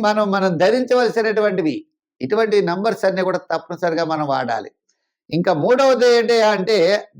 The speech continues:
దైవం ఆరాధన, శుక్రుడు అన్నమాట. శుక్రుడికి అధిపతి అమ్మవారు, అమ్మవారి యొక్క ఆరాధన చేయండి.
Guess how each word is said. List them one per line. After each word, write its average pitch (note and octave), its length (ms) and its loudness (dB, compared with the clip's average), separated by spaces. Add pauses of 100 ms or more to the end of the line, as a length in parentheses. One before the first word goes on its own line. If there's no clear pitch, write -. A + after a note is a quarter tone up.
(120)
దైవం F3+ 360 0 (160)
ఆరాధన, C3 500 -2 (640)
శుక్రుడు B3 520 0
అన్నమాట. F#3+ 420 0
శుక్రుడికి A#3+ 540 0
అధిపతి A#3+ 360 0
అమ్మవారు, A#3 640 2
అమ్మవారి F3+ 500 2
యొక్క D#3 220 -4
ఆరాధన G#3+ 560 0
చేయండి. G3+ 440 -2